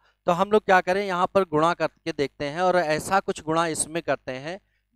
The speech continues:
बयालीस से ज़्यादा ना होने पाए, इसके नज़दीक जहाँ तक पहुँचा सकते हैं पहुँचा लें। तो हमने तेरह में क्या गुणा किया, तीन का गुणा किया, तो इधर भी तीन हो गया, तो ये आया आपका छः मिनट में उनतालीस काम। ठीक है,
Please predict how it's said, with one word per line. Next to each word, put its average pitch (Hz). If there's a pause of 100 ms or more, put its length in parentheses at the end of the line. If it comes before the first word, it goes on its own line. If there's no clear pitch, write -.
बयालीस 175
से 214
ज़्यादा 147
ना 175
होने 156
पाए, 190
इसके 185
नज़दीक 151
जहाँ 147
तक 156
पहुँचा 135
सकते -
हैं -
पहुँचा 113
लें। 113 (560)
तो 160
हमने 185 (180)
तेरह 165
में 190
क्या 156
गुणा 170
किया, 185
तीन 156
का 160
गुणा 151
किया, 151 (280)
तो 156
इधर 170
भी 175
तीन 160
हो 131
गया, 123
तो -
ये 165
आया 165
आपका 180 (120)
छः 180
मिनट 147
में 190 (420)
उनतालीस 160
काम। 90 (320)
ठीक 196
है, 160